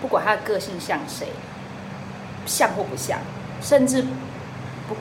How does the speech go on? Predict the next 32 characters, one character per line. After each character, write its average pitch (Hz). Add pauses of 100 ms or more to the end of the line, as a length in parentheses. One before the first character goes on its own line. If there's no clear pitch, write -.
管 - (640)
他 220
是 220
不 -
是 185 (100)
照 196
着 175
你 160 (180)
的 143 (320)
预 -
期 -
的 151 (120)
蓝 143
图 - (140)
去 - (280)
走， 185 (420)
他 262
有 233
没 233
有 240
能 190
力 202
去 - (120)
走， - (200)
他 233
愿 233
不 160
愿 190
意 180
去 - (240)
走， - (680)
都 220